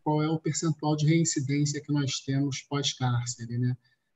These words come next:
No trabalho no C N J, eu tive a oportunidade de quase conhecer, não só trabalhei como juiz fiscalizador de presídio no Rio, mas no C N J, quase no Brasil todo, o cárcere, né? E a realidade do cárcere é uma realidade muito diferente do que aquilo que a gente se imagina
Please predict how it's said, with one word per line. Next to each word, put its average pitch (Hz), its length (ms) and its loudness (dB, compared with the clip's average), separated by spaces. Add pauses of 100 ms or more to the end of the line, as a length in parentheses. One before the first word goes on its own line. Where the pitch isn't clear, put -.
No 127 200 0
trabalho 131 440 2
no 135 140 4
C 139 160 -4
N 135 140 6
J, 139 360 0
eu 151 60 -2
tive 147 180 -4
a 147 40 0
oportunidade 139 540 0
de - 60 -10
quase 139 300 -6
conhecer, 135 680 0
não 151 180 6
só 147 200 2
trabalhei 135 360 2
como 139 180 2
juiz 131 220 2
fiscalizador 127 680 0
de 123 100 -4
presídio 127 420 2
no 131 100 6
Rio, 147 340 4
mas 135 260 -2 (500)
no 131 80 2
C 139 140 2
N 139 100 6
J, 135 380 2
quase 147 240 4
no 147 80 8
Brasil 139 340 4
todo, 147 340 4
o - 40 -4
cárcere, 143 580 0
né? 135 220 0
E 139 80 2
a 135 60 4
realidade 139 320 2
do - 80 -20
cárcere 143 340 -2
é - 20 0
uma 156 100 2
realidade 147 440 0
muito 160 220 4
diferente 156 400 6
do - 20 -16
que - 120 -2
aquilo 160 260 -2
que - 80 0
a - 20 2
gente 160 200 2
se - 60 -4
imagina 160 720 6